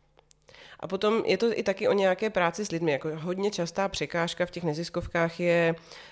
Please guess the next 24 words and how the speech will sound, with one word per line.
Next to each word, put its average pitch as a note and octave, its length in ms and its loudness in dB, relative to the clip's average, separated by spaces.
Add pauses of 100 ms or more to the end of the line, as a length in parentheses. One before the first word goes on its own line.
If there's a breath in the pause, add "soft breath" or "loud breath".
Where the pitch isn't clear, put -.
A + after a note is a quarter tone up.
(180 loud breath)
jako F3+ 200 2
nedůvěra F#3 680 6
vlastně E3+ 280 2
těch F#3 180 -4
zaměstnanců D#3+ 840 2
v - 140 -10
to, C3 240 0 (240 loud breath)
což, - 420 0
eh, E3 260 2 (560)
velký F3+ 380 4
problém F3 380 6
je E3+ 80 8
to F3 120 2
právě D#3+ 400 2
v D3+ 100 -10
sociálních D#3+ 580 0
zdravotních E3 440 0
službách, D#3 580 0
kde, D3+ 500 2 (380 loud breath)
eh, C#3 1040 0
tam D#3 180 0
často D#3+ 300 -4
pracují E3 340 -2
lidé D3+ 260 0